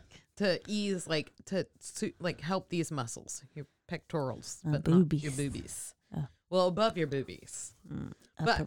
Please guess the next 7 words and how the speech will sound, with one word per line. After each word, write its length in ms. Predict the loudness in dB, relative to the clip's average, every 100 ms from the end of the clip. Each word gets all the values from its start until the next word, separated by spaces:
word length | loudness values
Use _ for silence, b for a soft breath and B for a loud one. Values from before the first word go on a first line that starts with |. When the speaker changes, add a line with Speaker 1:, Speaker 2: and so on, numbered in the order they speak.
| -2
Speaker 2:
boob. 240 | -4 -4 -8 -8
Speaker 1:
anyways, 420 | -4 -4 -6 -6
yes, 260 | -4 -4 -6 -6
upper 180 | -2 -2
boob. 280 | -2 -4 -8 B B B B
So 560 | -4 0 2 2 -2 -6 _ -20 _
<laughs> 720 | -2 -2 -2 -6 -8 -6 -6